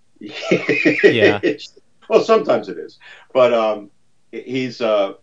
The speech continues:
Speaker 1: he really brings that quality of, uh, uh, you, you nailed it. It's,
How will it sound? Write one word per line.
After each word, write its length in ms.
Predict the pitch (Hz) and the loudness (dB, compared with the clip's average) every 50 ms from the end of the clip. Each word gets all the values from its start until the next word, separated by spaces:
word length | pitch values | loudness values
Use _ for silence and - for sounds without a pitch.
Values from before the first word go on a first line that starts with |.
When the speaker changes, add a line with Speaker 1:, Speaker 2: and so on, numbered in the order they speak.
| _ | _
Speaker 1:
he 240 | - 120 123 120 117 | -16 -12 -10 -8 -6
really 440 | 113 120 131 139 139 131 120 113 107 | -6 -4 -2 0 0 0 0 -2 -2
brings 640 | 95 - 104 107 110 110 107 107 101 95 92 87 - | -4 -8 -4 0 0 0 0 -2 -4 -8 -10 -10 -6
that 280 | 95 95 90 90 - | -4 -4 -4 -4 -6
quality 720 | - - - - 101 101 104 101 95 87 82 80 80 82 - | -10 -6 -2 0 2 2 2 0 -2 -4 -6 -10 -10 -12 -8
of, 320 | 82 87 82 82 82 82 | -6 -6 -6 -6 -8 -10
uh, 220 | 87 82 80 80 - - _ _ _ _ _ _ _ - | -8 -8 -6 -8 -10 -12 _ _ _ _ _ _ _ -14
uh, 120 | - - - - - - | -12 -10 -10 -10 -10 -8
you, 200 | 92 95 95 - 101 | -8 -10 -8 -6 -2
you 120 | 104 101 | -2 0
nailed 300 | 101 101 104 104 95 - | 2 4 4 4 2 0
it. 80 | - 82 | -4 -6
It's, 240 | 85 - - - | -8 -10 -12 -14